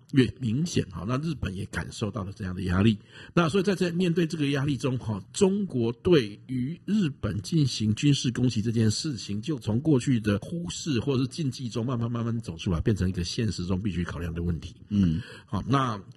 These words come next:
Speaker 1: 特别是在印太战略的架构底下哈，以及美日安保的架构中哈，中国的威胁已经日益迫切哈，那日本被迫要跟美国及周边国家要进行一定的，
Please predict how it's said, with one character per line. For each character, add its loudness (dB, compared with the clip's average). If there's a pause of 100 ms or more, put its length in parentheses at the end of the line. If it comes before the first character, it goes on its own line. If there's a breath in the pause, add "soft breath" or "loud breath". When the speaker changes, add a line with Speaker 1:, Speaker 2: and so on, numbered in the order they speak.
(260 loud breath)
Speaker 1:
特 6
别 0
是 -2
在 -4
印 0
太 0
战 -4
略 0
的 0
架 -4
构 -4
底 -12
下 -6
哈， -6
以 -8
及 -2
美 0
日 -4
安 0
保 -6
的 -12
架 -8
构 -4
中 -6
哈， -8 (380 loud breath)
中 2
国 -2
的 -2
威 2
胁 -2
已 -4
经 -2
日 -2
益 0
迫 6
切 -6
哈， -8
那 -4 (140)
日 -2
本 -8
被 -2
迫 -2
要 -4
跟 -6
美 4
国 -2
及 -6
周 -2
边 -4
国 -8
家 -6 (400 loud breath)
要 2
进 0
行 -8
一 -6
定 -6
的， -6